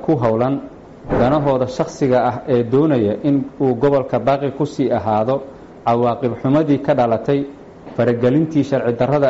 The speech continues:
ahayd ee uu sameeyey rejiimkii hore, waxaanu u caddaynaynaa in uu iyaga xil ka saarnayn maanta adduun iyo aakharo, lana, lana weydiinaynin uu xil ka saaran yahay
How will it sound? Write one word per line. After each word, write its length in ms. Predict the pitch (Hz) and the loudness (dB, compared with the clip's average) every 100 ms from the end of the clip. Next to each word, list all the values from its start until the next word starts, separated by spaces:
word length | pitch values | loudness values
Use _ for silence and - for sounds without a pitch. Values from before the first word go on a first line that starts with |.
| 120 | 2
ahayd 260 | 127 135 135 | 0 0 0
ee 180 | 139 123 | 2 2
uu 160 | 135 120 | 2 -2
sameeyey 560 | - 117 113 117 135 | 0 0 2 2 2
rejiimkii 580 | 131 117 147 147 139 123 | 2 -2 2 0 2 0
hore, 240 | 104 104 95 - - - - - | 0 0 -2 -6 -18 -20 -20 -8
waxaanu 400 | 139 127 123 131 | -4 -2 0 2
u 80 | 151 | 2
caddaynaynaa 880 | 170 143 131 143 147 131 117 127 139 - - - | 2 2 2 2 2 2 0 0 -2 -8 -20 -6
in 200 | 151 151 147 | 0 2 2
uu 320 | 143 123 120 - - - - | 0 0 0 -4 -12 -18 -2
iyaga 340 | 123 139 143 135 - | 2 2 2 0 0
xil 140 | 151 | -2
ka 120 | 147 135 | -2 -6
saarnayn 580 | - 120 117 127 120 101 - - - - | -2 -2 0 0 0 -2 -8 -20 -20 -6
maanta 340 | 117 120 135 131 | -2 -2 0 0
adduun 340 | 123 120 143 139 | 0 2 2 2
iyo 160 | 117 117 | 2 2
aakharo, 420 | 110 - 117 131 - - - - - | 0 0 0 0 -4 -16 -20 -20 -6
lana, 280 | 120 123 143 - - - | 0 0 0 -4 -8 -2
lana 280 | 131 135 147 | 0 2 2
weydiinaynin 760 | 127 120 120 127 123 113 107 101 - | 4 2 2 2 2 2 0 -2 0
uu 140 | 147 135 | 2 2
xil 200 | 160 156 | 0 0
ka 120 | 160 | 0
saaran 380 | 151 131 123 135 | -2 0 2 0
yahay 240 | 117 104 | 0 0